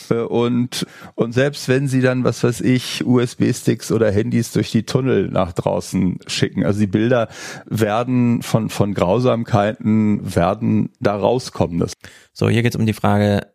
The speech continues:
Speaker 2: wenn die Israelis in Gaza das Internet ausschalten,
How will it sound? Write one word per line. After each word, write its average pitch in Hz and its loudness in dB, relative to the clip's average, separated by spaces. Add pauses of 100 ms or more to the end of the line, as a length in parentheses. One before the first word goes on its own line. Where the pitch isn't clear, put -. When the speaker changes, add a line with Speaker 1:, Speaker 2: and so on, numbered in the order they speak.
Speaker 2:
wenn 113 0
die 82 0
Israelis 110 0
in 101 0
Gaza 101 0
das 101 -6
Internet 85 -2
ausschalten, - -6